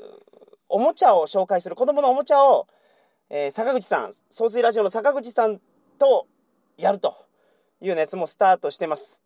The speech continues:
これはですね、坂口さんがプリキュアのキュアフローラに、えー、変身するというような動画も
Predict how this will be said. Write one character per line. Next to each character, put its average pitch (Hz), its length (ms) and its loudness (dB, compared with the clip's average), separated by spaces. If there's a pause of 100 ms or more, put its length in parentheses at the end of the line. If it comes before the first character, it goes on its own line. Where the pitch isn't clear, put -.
(160)
こ 196 200 -8
れ 208 120 2
は 202 200 4
で 156 160 -6
す - 160 -18
ね、 151 180 -4
坂 220 240 -2
口 214 160 -4
さ 170 200 -6
ん 143 140 -6
が 143 400 0 (1300)
プ 233 100 -8
リ 233 100 -6
キ 233 80 -2
ュ 262 60 6
ア 254 60 2
の 247 280 4 (340)
キ - 120 -6
ュ 302 40 4
ア 294 60 8
フ 262 100 -2
ロ 294 120 8
ー 285 40 8
ラ 233 100 4
に、 147 260 -8 (640)
え 143 320 -2
ー、 - 40 -2
変 220 220 -2
身 240 380 -4
す 247 140 -2
る 226 100 -4
と 151 180 -2 (480)
い 175 60 -10
う - 20 -8
よ 185 60 -4
う - 20 -6
な 147 100 0
動 151 140 0
画 170 120 0
も 123 260 -2